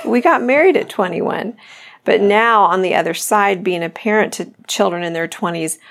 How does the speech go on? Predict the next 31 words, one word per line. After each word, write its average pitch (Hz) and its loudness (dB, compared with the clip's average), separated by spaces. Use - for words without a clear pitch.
I'm 277 0
like, 196 2
"This 311 4
is 240 -2
the 170 2
worst. 254 2
<laughs> - -8
This 381 0
is 247 -2
so 330 6
hard, 285 4
Lord." 170 2
And, 180 -4
and 208 2
so 220 4
what 214 2
we're 269 4
talking - -2
to - -4
you 180 2
about - 0
today 185 0
is 160 -2
what 185 0
the 190 -2
Lord 175 -2
is 156 -6
actually 175 -4
literally 170 0
teaching 170 -6
me 160 -4